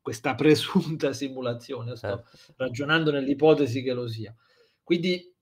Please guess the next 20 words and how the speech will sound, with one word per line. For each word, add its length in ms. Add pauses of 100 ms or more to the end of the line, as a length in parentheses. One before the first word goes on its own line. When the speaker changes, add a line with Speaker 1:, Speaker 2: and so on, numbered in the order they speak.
(160)
Speaker 1:
insomma, 500 (160)
già 440
che 100
il 160
mondo 320
non 220
sia 520 (500)
una 180
realtà 1200 (400)
lieta 680
per, 460
nella 240
maggior 300
parte 340
dei 180
casi, 640
eh, 480 (1600)
dov-, 420
dovrebbe 600
quantomeno, 800